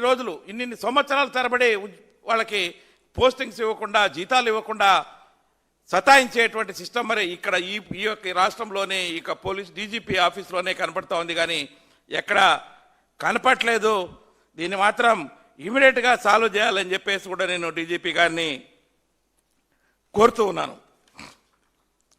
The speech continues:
దాంతోపాటు మరి ఈ రాష్ట్రంలో ప్రభుత్వం పీ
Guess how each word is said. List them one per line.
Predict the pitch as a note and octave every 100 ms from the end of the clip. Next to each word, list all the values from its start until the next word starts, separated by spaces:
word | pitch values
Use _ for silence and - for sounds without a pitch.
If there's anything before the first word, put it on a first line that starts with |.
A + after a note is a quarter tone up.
| _ _ _ _ _ B2+ E3+
దాంతోపాటు | A3 C#4 C4 C4 G#3+ F#3 - _ _ _ _ _ _ _ _ _ _ _ _ _ -
మరి | F3 G3 F3 D3 C3 _ _ _ _ _ _ _ -
ఈ | A3+ G#3 F#3+
రాష్ట్రంలో | G#3 - G#3 A3 A3+ -
ప్రభుత్వం | G3 G#3+ A#3+ C4 C4 - _ _ _ _ _ _ _ _ _ _ _ _ _ _ _ _ _
పీ | _